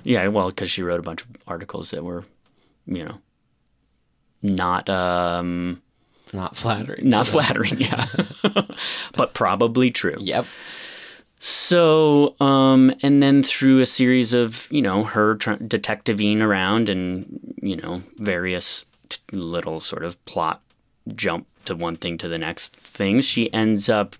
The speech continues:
Speaker 1: being captured in the insane asylum on Staten Island.
Speaker 2: An experimental insane asylum where everyone is allowed to roam free within the
Speaker 1: Mm,
Speaker 2: confines of the
Speaker 1: right.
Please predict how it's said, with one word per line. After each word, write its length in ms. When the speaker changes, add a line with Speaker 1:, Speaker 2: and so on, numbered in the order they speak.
Speaker 1:
being 320
captured 640
in 140
the 120
insane 480
asylum 480
on 140
Staten 360
Island. 280
Speaker 2:
An 80
experimental 920
insane 760
asylum 720
where 500
everyone 500
is 160
allowed 280
to 80
roam 260
free 380
within 400
the 80
Speaker 1:
Mm, 60
Speaker 2:
confines 500
of 80
the 100
Speaker 1:
right. 180